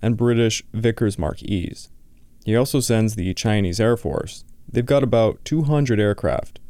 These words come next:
We're talking about a mishmash of biplanes and some more modern fighters,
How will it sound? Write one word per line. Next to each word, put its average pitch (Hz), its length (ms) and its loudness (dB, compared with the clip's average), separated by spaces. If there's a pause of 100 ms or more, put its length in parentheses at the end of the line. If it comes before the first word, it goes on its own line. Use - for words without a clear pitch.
(240)
We're 180 180 2
talking 156 400 2
about 107 220 4
a 98 200 4
mishmash 104 640 0
of 101 140 -6
biplanes 101 640 2
and 127 120 0
some 175 380 0
more 202 220 2
modern 101 320 2
fighters, - 540 -2